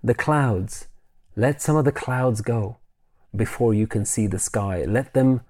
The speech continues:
disappear. Let them dissipate. So this is the nature of it. It is precious when it is received. It is so precious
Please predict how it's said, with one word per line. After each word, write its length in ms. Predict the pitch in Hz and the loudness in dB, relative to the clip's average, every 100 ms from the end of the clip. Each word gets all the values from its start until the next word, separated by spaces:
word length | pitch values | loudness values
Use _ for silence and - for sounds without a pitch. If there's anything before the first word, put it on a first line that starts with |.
| _ _ _ | _ _ _
disappear. 640 | 127 - 113 - 123 98 | -2 0 0 2 2 4
Let 200 | 95 127 | 2 0
them 180 | - 123 | 0 0
dissipate. 580 | 113 120 117 117 - - - - - - | 0 -2 -4 -6 -10 -12 -20 -20 -20 -14
So 440 | - - 127 120 - _ - - | -4 2 2 2 -4 _ -20 -10
this 280 | - 151 - | 0 2 4
is 100 | 165 | 2
the 100 | 139 | 2
nature 460 | 123 120 117 113 101 | 2 2 0 -4 -4
of 120 | 104 | -4
it. 160 | 80 - | -6 0
It 120 | 131 | 2
is 160 | 143 - | 2 0
precious 640 | - - 180 - 185 170 | -2 4 4 4 0 2
when 260 | 120 113 131 | 0 2 2
it 160 | 123 | 2
is 160 | 120 104 | 2 0
received. 480 | 110 - 117 101 - | -4 -4 -4 -4 -6
It 160 | 117 | -4
is 140 | 131 139 | -2 -2
so 400 | - 165 165 185 | -2 -2 0 0
precious 640 | - - 123 - 104 - | -2 -8 -8 -6 -6 -8